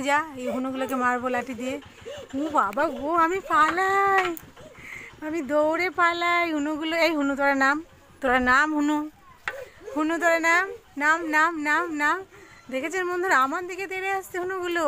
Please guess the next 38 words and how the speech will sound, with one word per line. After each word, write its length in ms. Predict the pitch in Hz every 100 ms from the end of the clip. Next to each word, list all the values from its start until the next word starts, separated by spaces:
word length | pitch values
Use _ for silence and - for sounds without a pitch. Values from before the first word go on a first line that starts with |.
| 269
ও 40 | 285 285
মা, 120 | 254 269 302 254 - - - -
এই 60 | 262
যে 40 | 269
আমার 120 | 269 240
জবা 180 | 233 240
ফুল 140 | 233 247 240
গাছ 120 | 247
দেখেছেন, 260 | 269 311 285 226
জবা 140 | 233 233
ফুল 120 | 254
গাছটা 260 | 262 - 285 247
আজকে 180 | 240 277 269 - - - _ -
ফুলগুলো 360 | 269 269 285 294
হয়েছিল, 300 | 254 262 262 233 240
তুলে 160 | 247 247
রেখেছি 260 | 247 240 254 247
ফুলগুলো। 360 | 240 247 277 349 - - - - -
এই 60 | 247
যে 60 | 277
হনুটা 220 | 247 269 285
নামছে 260 | 247 254 277 285
কিন্তু 200 | 277 247 254
আমাকে 200 | 240 262 247
তাড়া 180 | 240 254
করছে। 360 | 269 233 - 247 208 190 - - - - -
ওরে 160 | 240 262 220
বাবা, 240 | 202 247 254 262
আমি 120 | 262 240
ভয় 220 | 226 226 247 240
পালাই। 460 | 220 240 247 240 220 - - _ _ _ - - - - -
এই 60 | 277
যে 60 | 294 262
আমাকে 160 | 262 320
তাড়া 180 | 247 254 285
করছে, 280 | 294 - 277 220 - - - -
আমাকে 220 | 285 302 302
তাড়া 320 | 285 285 302